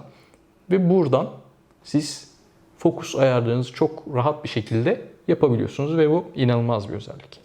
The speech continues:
Şimdi tabii yani size şunu da söyleyeyim. Burada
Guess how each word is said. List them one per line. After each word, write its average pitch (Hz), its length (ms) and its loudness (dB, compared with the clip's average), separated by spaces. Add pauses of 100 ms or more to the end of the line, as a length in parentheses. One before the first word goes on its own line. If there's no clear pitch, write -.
(120)
Şimdi 190 420 4
tabii 170 200 4
yani 139 240 4
size - 380 2
şunu 175 220 2
da 170 80 6
söyleyeyim. 120 420 2 (720)
Burada 151 520 4